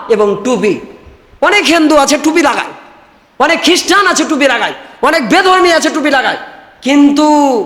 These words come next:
কথা আছে, এটা হতে হবে শক্ত ইমানের প্রতীকী। অনেক মানুষ বলে, "তাহলে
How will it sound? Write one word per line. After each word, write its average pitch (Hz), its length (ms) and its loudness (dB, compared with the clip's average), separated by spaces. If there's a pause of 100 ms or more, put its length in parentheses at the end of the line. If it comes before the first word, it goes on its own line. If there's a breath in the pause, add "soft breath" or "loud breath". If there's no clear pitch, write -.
(400)
কথা 233 280 0
আছে, 240 380 0 (320)
এটা 311 300 0
হতে 285 240 0
হবে 254 240 2
শক্ত 262 380 -4
ইমানের 240 380 0
প্রতীকী। 226 460 -2 (640)
অনেক 254 220 -2
মানুষ 240 260 -2
বলে, 226 160 2
"তাহলে 226 240 0